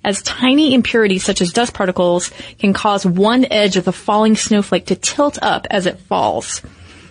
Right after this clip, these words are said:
The snowflake sides that are pointed down grow faster as the wind blows by leading to a stable triangular pattern, which remains triangular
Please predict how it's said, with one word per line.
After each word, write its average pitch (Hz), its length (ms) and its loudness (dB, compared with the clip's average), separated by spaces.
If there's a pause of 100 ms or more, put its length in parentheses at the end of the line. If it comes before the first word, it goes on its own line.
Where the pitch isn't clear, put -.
The 208 140 4
snowflake 247 500 0
sides 202 380 -2
that 202 120 0
are 180 80 2
pointed 220 580 0
down 202 340 2
grow 185 180 4
faster 196 540 -2
as 180 160 -2
the 185 100 2
wind 220 320 4
blows 165 560 2 (260)
by 180 140 0
leading 214 420 4
to - 220 -4
a 190 120 2
stable 180 640 0
triangular 170 520 2
pattern, 170 600 -4 (240)
which 196 200 -2
remains 196 540 4
triangular 170 560 0